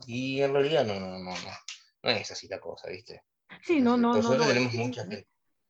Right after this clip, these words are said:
Speaker 2: Sí, no, no, no lo es definitivamente porque,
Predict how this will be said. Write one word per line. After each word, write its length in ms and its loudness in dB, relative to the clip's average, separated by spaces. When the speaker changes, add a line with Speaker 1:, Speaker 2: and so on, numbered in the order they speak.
Speaker 2:
Sí, 120 -2
no, 100 2
no, 140 4
no 160 4
lo 180 4
es 100 2
definitivamente 680 2
porque, 540 -2